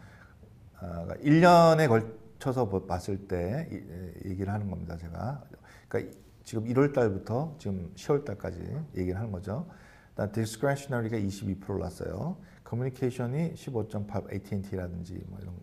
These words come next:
이런 회사. 그러니까 일월 달부터 지금 계속 투자를 해서 폴폴을 가지고 있으면은 예를 들어서 테크놀로지 쪽이면 벌써 이삼십, 삼십 프로 올라가 있기 때문에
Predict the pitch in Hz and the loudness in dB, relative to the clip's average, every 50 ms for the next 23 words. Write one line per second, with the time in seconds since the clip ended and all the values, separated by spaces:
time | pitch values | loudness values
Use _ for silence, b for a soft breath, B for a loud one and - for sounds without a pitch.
0 | - - 92 90 85 85 82 - - 82 - b b b b b - - 120 127 | -12 -10 -8 -8 -6 -8 -8 -8 -10 -10 -10 b b b b b -6 0 2 6
1 | 135 151 156 151 151 139 135 123 117 - 131 123 123 - 127 131 123 120 113 - | 6 6 6 6 6 4 4 4 2 0 0 -2 -2 -4 -6 -4 -4 -6 -2 -2
2 | 107 104 120 120 117 117 - b b b b b b b b _ - - - 139 | -2 0 2 0 0 0 -4 b b b b b b b b _ -14 0 2 4
3 | 131 117 104 104 104 107 107 98 98 107 107 107 107 - - 147 139 - 131 120 | 4 4 4 2 2 2 2 2 0 -2 -4 -6 -6 -2 -2 -2 -2 0 -2 0
4 | 110 98 98 98 101 101 98 95 98 95 95 101 110 107 98 98 98 98 98 104 | 0 0 -2 -2 0 -2 -2 -2 -4 -6 -4 -4 -2 -2 -2 -2 -4 -4 -4 -4
5 | 101 101 B B B B - - 120 - 120 120 117 113 110 - 104 101 101 110 | -6 -6 B B B B -16 -12 -8 -4 -2 0 0 -2 -2 -2 -2 -2 0 -2
6 | 117 104 101 98 98 107 110 107 101 107 117 - - 120 101 110 120 117 117 120 | -2 -2 -2 -2 -2 -2 -2 -4 -2 -2 -2 -4 -4 -4 -4 -4 -4 -4 -6 -8
7 | - - 110 90 87 95 107 113 107 98 101 101 - - 87 90 95 113 113 101 | -8 -8 -6 -4 -2 -2 0 0 -2 -4 -6 -8 -10 -8 -8 -6 -6 -6 -6 -8